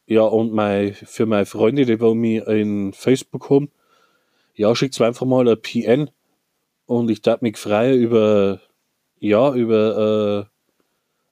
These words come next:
äh, eine Nachricht von euch zum Nachschauen. Dass ich dann das aufschreibe und dann gebe ich, äh, dann, dann mach ich das, dann bearbeite ich das und dann schaue ich weiter, was man so findet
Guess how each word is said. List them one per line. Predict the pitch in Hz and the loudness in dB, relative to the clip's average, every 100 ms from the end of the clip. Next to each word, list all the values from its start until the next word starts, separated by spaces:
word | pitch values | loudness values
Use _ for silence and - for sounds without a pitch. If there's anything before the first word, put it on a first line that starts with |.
| _ | _
äh, | |
eine | 101 104 | -2 0
Nachricht | 123 151 - | -2 -4 -6
von | - 110 | -6 -2
euch | 101 101 - | -2 -2 -8
zum | - - 104 104 | -12 -6 -4 -2
Nachschauen. | 107 139 123 101 101 - _ _ _ _ _ _ _ _ _ _ _ _ _ _ _ _ | -2 -2 0 -2 -4 -12 _ _ _ _ _ _ _ _ _ _ _ _ _ _ _ _
Dass | - 101 - | -2 -2 -2
ich | 110 | -4
dann | 117 110 | -2 0
das | 107 - | -2 -2
aufschreibe | 117 127 - 131 127 127 | -2 -2 -4 -2 0 0
und | 113 | -2
dann | 110 107 | -2 -2
gebe | 127 131 | 0 0
ich, | |
äh, | 113 107 101 | 0 0 0
dann, | - 107 107 104 _ _ | 0 0 0 -6 _ _
dann | 110 107 104 104 104 101 110 | -2 -2 -2 -4 -6 -10 -4
mach | 110 - | -2 -4
ich | - | -2
das, | 135 | -2
dann | 131 113 | 0 -2
bearbeite | 113 107 117 | 0 2 2
ich | 131 | 0
das | - 143 127 | -2 -2 -4
und | 113 | -2
dann | 113 107 | -2 0
schaue | 110 | 0
ich | 101 | 0
weiter, | 107 101 120 | 0 -2 -2
was | 107 104 | -4 -4
man | 107 | -6
so | 98 101 | -4 -8
findet | - 135 170 - | -4 -4 -4 -12